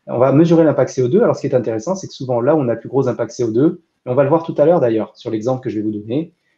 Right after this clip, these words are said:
euh, c'est là où on a le plus de gains. Et donc, souvent aussi, on se rend compte que là où il y a le plus gros poids financier, il y a le plus gros impact C O deux. Finalement, vous allez voir que tout est très logique. L'impact social, bien sûr,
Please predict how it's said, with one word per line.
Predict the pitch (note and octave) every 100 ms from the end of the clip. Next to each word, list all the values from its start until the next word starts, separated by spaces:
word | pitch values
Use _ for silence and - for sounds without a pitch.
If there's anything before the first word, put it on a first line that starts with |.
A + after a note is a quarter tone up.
| _ -
euh, | A#2+ A2 G#2+ A2 G#2+
c'est | G#2+ A#2+
là | D3
où |
on | D#3+
a | B2
le | A2+
plus | C#3
de | C3+
gains. | G#2 - _ _ _ _ _ - - _ -
Et | C3+
donc, | C#3+ D3 -
souvent | - - E3 D3
aussi, | A#2+ A#3+
on | A3
se |
rend | D3
compte | D#3 F3+
que | D3
là | D3
où | G3
il |
y | D3+
a |
le |
plus | -
gros | F3 E3
poids | C3+
financier, | - A#2 A2 D#3+ G#3+ - _ _ _ _ _ _ -
il |
y | E3
a |
le | F#3
plus | E3
gros | F3
impact | E3 D#3
C | E3
O | D#3+
deux. | B2+ A#2+ -
Finalement, | - F#3 E3 F#3
vous | C#3
allez | B2+
voir | F3+ -
que |
tout | - E3
est | B2
très | C3+
logique. | B2+ G#2+ G#2 _ _ _ _ -
L'impact | C3 C3+ C3
social, | - - C#3+ F#3 A#2 G#2
bien | A#2
sûr, | - C#3 F3+ -